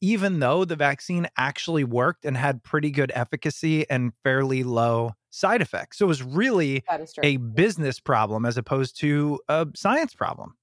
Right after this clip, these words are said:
Speaker 2: <sighs> The issue is, actually, there is still a Lyme dis-, disease vaccine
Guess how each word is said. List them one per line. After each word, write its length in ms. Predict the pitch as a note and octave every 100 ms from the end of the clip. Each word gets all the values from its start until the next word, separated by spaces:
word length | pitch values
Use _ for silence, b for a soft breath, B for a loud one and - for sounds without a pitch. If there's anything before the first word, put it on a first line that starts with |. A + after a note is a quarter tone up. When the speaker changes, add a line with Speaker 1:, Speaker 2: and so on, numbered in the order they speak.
| _
Speaker 2:
<sighs> 280 | - - -
The 140 | G3 -
issue 220 | C#4 D#4+
is, 220 | G3+ G3 -
actually, 300 | G#3+ - C4
there 140 | G#3+
is 260 | - G#3+ B3+
still 200 | - B3+
a 20 |
Lyme 280 | A#3+ G3 G3+
dis-, 160 | G3+ - _
disease 360 | G3+ G3 F#3+ F3
vaccine 520 | F3+ - F3 F3+